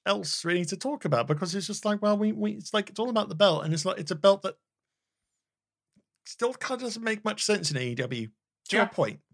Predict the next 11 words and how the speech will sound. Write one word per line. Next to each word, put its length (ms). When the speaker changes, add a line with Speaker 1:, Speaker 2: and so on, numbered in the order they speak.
Speaker 1:
But, 180
you 60
know. 140
But 160
it 100
was 120
a 60
battle 420
for 280
a 80
belt, 420